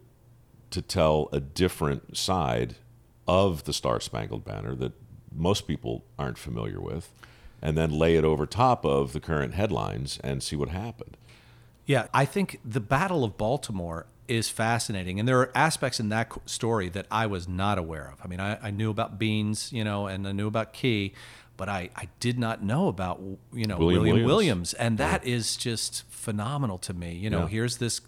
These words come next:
Speaker 2: this guy, a runaway slave who t-, uh, takes an assumed name and fights for a country that doesn't even recognize him as a citizen. Just
Speaker 1: That's right.
Speaker 2: uh,
Speaker 1: Yeah.
Speaker 2: and, and perishes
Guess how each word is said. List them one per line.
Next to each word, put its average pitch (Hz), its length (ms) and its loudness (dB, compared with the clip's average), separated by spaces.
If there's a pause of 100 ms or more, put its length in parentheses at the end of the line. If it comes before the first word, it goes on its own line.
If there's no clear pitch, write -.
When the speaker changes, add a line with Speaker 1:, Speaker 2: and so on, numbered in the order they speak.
(400)
Speaker 2:
this 120 180 2
guy, 117 460 2
a 107 80 -2
runaway 110 560 2
slave 110 680 2
who 101 320 -4
t-, - 160 -6
uh, 101 240 -4
takes 110 320 -2
an 107 60 -2
assumed 117 440 0
name 113 300 2
and 98 220 -4
fights - 520 -2 (400)
for 107 320 0
a 107 80 0
country 123 500 -2
that 98 240 -2
doesn't 107 280 -4
even 95 200 -6
recognize 95 640 -6
him 85 100 -10
as 82 140 -8
a - 60 -14
citizen. 92 580 -6
Just - 540 -10 (100)
Speaker 1:
That's - 160 -2
right. 143 140 2 (360)
Speaker 2:
uh, 127 60 -10 (380)
Speaker 1:
Yeah. 120 100 8
Speaker 2:
and, - 120 2
and 110 240 -2
perishes 135 720 -2